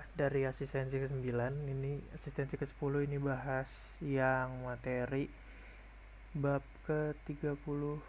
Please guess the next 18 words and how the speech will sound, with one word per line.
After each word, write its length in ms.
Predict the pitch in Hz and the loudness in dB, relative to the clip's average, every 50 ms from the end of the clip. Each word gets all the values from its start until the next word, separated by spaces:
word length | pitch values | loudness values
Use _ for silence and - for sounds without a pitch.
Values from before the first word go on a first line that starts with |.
| - - - - | -12 -16 -10 -6
empat, 480 | - 151 143 127 - 131 131 - - - | -4 -4 -2 0 2 2 2 2 0 -4
seingat 240 | - 131 120 - | -6 -6 -4 -4
gua, 160 | - 120 120 127 - - - - | -2 -2 -2 -4 -6 -8 -10 -10
tentang 320 | - 139 139 - 139 139 135 | -8 -6 -4 -2 -2 -2 -2
kebijakan 320 | 139 139 143 139 143 135 | -2 0 0 0 0 0
fiskal 320 | 147 135 - - 147 143 147 | -2 -4 -2 0 0 0 2
dan 80 | 143 | 0
kebijakan 480 | 139 143 143 135 131 - 139 131 131 123 | 0 0 0 0 0 -2 -2 -4 -4 -4
moneter 480 | 123 - - - - 143 156 170 175 - - - - - - - - | -6 -8 -6 0 2 4 4 4 2 -2 -6 -14 -16 -16 -8 0 2
dan 80 | 156 147 147 147 | 4 4 4 4
dampaknya 400 | 143 143 143 151 - - 160 - | 2 2 2 2 2 2 0 0
kepada 400 | - - - 139 139 139 135 135 | 0 2 2 4 4 4 4 4
A 20 | 135 | 4
D 80 | 139 131 | 2 2
dan 240 | 131 123 120 113 117 | 2 0 0 -2 -4
A 0 | |
S. 320 | 120 120 117 - - - | -4 -6 -8 -8 -6 -4
Untuk 320 | 143 143 139 165 151 - | -4 0 2 0 0 0